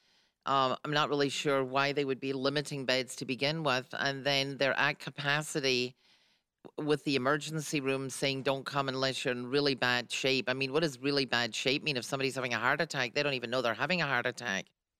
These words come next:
And then, but by the way, before you give us an answer to this, one of the things that stood out in the article when I read it was that, well, most of the people that are coming in with covid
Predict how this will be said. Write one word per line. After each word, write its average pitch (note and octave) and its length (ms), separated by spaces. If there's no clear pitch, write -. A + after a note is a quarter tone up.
And F3 160
then, F#3+ 200
but F3+ 200
by G3+ 140
the F#3+ 120
way, D#3+ 160
before D#3+ 260
you D#3+ 160
give D3 220
us D3 120
an B2+ 100
answer D3+ 360
to E3+ 140
this, C3+ 260
one F#3+ 120
of G3 60
the F#3+ 80
things D#3+ 260
that C#3+ 140
stood D3+ 240
out D3 100
in A2+ 80
the C#3+ 140
article C3+ 360
when B2+ 140
I D3 160
read D#3 220
it C#3+ 140
was C3+ 520
that, D#3+ 280
well, F#3+ 320
most G3+ 380
of A3+ 60
the G3+ 60
people F3 340
that D#3+ 120
are D3+ 120
coming D#3 400
in D#3 180
with D3 160
covid F#3 520